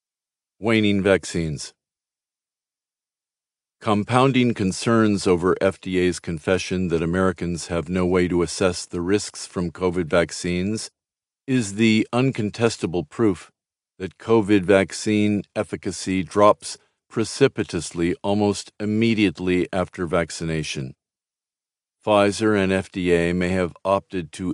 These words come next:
end the company's clinical trial after six months. The optional plan was a three-year trial ending in December twenty twenty-three. After realizing that the vaccine was causing significant harms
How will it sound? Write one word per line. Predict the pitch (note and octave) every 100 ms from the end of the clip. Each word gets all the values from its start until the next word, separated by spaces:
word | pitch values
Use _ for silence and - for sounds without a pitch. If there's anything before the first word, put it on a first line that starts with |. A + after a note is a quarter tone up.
| -
end | G#2 G#2+ G#2+ F#2
the | F#2+
company's | - G2 G2+ F#2+ F2
clinical | - G#2 F#2+ - F2
trial | - F#2+ F2+ E2+ E2+ - _ _ -
after | A2 - G2
six | - F#2 -
months. | G#2+ G2 F2 - - _ _ _ _ _
The | G#2 G#2+
optional | G2 G2 - F#2+ F2 D#2
plan | - F2+ E2+ F2
was | E2 D#2
a | D#2+
three-year | - F2+ E2 E2 F#2
trial | E2 - D2 D2+ D#2
ending | E2 D#2+ D#2
in | D2+
December | D2 - D#2 D2+
twenty | D2 - D2+ D2+
twenty-three. | - D#2 D2 - E2+ D2+ D2 _ _ _ _ _ _ _ -
After | A#2 - G#2+
realizing | G2+ B2 A#2+ G#2 G2 F2+ G#2+ G2
that | E2+
the | F2+
vaccine | F#2 F2+ - - A#2+ B2
was | A2 -
causing | - G2 F#2 G#2 G2
significant | F#2 G2+ E2 G2+ A#2 G#2 G2
harms | F2 G#2 G2 D#2 C2+ B1